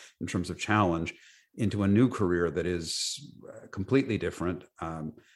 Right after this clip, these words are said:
not dangerous in the same, uh, uh, physical way, uh, but, but challenging in, in, in different, but, but equally stimulating ways, and scary as hell, not in, not, not in the terms of, of personal security, but it's a high wire act. And, uh,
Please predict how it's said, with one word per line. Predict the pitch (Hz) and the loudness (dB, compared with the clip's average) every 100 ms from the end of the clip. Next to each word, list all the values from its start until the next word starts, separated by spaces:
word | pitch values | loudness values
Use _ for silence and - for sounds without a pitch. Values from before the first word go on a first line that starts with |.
| _ - | _ 2
not | 123 - | 2 2
dangerous | 104 107 101 98 - | 2 4 4 2 0
in | 90 | -2
the | 90 | 0
same, | 98 92 87 - - - | 0 0 -2 -6 -12 -12
uh, | |
uh, | 87 85 80 - - 85 78 78 - - - | -10 -8 -10 -12 -10 -10 -8 -10 -12 -16 -8
physical | - 107 95 87 | -2 -2 0 -2
way, | 78 87 101 - _ _ - | 0 0 -2 -4 _ _ -14
uh, | 85 | -12
but, | - 95 - - | -6 -6 -6 -6
but | 98 78 | -6 -2
challenging | - 110 107 90 92 90 | 4 6 6 4 0 -2
in, | 85 85 92 | -2 -4 -6
in, | 85 82 80 - - - - | -6 -6 -8 -12 -16 -16 -14
in | 92 90 | -12 -2
different, | 120 117 92 - | 0 2 0 -2
but, | 87 - | -6 -4
but | 98 78 | -6 -6
equally | - - 95 90 | -10 -8 -6 -6
stimulating | 78 - 92 107 92 95 87 | -6 -6 -2 0 0 -4 -4
ways, | 85 98 95 | -2 -2 0
and | 95 | -2
scary | - 110 104 98 | 2 4 6 6
as | 98 | 4
hell, | 98 95 98 - - - | 4 4 2 -2 -20 -8
not | 101 110 113 - | 2 4 4 2
in, | - 101 95 113 | -2 0 0 2
not, | 127 123 | 4 4
not | 120 131 127 | 6 6 6
in | 117 | 6
the | 110 | 4
terms | - 120 107 101 | 2 2 2 0
of, | 90 - | -6 -6
of | 101 | 0
personal | 117 101 101 | 2 4 2
security, | - 85 113 110 85 87 | 0 2 4 6 4 0
but | 92 | -2
it's | 90 87 | -4 0
a | 92 | 2
high | 104 101 | 4 6
wire | 95 104 98 | 6 6 6
act. | 82 76 - | 4 0 -6
And, | 82 78 78 | -6 -4 -2
uh, | 80 | -2